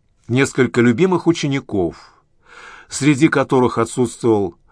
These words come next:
Красножапкин, в эту минуту провожавший госпожу Стейнлин на ее виллу, тут же подскочили к учителю и вывели его, поддерживаемого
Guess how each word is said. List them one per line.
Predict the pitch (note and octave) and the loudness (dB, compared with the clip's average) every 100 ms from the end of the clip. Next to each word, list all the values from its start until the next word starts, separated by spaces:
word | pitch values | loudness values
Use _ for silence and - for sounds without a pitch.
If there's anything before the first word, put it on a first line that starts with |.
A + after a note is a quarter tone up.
| _ - | _ -10
Красножапкин, | - A2+ A2+ A2 A2 A#2 E3+ - G#2 D#2+ C#2 _ _ _ _ - - - | -2 0 0 -4 -2 -2 -4 -4 -6 -6 -8 _ _ _ _ -20 -20 -4
в | D3 | 0
эту | G3+ F3 | 4 4
минуту | F3 F3+ F3 D#3 D#3 C#3+ - _ _ _ _ _ | 6 4 2 2 4 2 0 _ _ _ _ _
провожавший | - C#3+ D3 B2 A#2 - G#2+ | -4 0 0 0 -2 -2 -2
госпожу | A#2 - A2 A2+ A2+ G#2 - - - | -2 -2 0 2 2 2 -4 -20 -14
Стейнлин | - D#3+ D3 A#2+ A#2 G#2 E2+ _ | -8 -2 0 2 0 0 -4 _
на | - A2 | -4 0
ее | A2 G#2+ | 2 0
виллу, | G2+ C#3 G3 C#3 F#2 C#2+ _ _ _ _ _ _ _ - - - | -2 -4 -2 0 -2 -6 _ _ _ _ _ _ _ -20 -20 -6
тут | A3+ F#3 | -2 2
же | F3 | 2
подскочили | E3 - C#3+ - C#3+ | 0 -2 -4 -2 -2
к | C3 | -2
учителю | B2+ F3 D#3+ C#3+ C3+ | -4 -4 -4 -2 -2
и | C3 D3 | -2 0
вывели | D3+ A2+ G#2 G2 F#2+ | 0 0 0 -2 -2
его, | G2 F#2+ F2+ D#2+ _ - - _ | -2 0 -2 -2 _ -20 -20 _
поддерживаемого | C3 A2+ G2 F3 C3+ C#3+ C#3+ B2+ B2+ A#2+ A#2+ A2 | -2 -2 0 0 0 0 0 0 0 2 2 0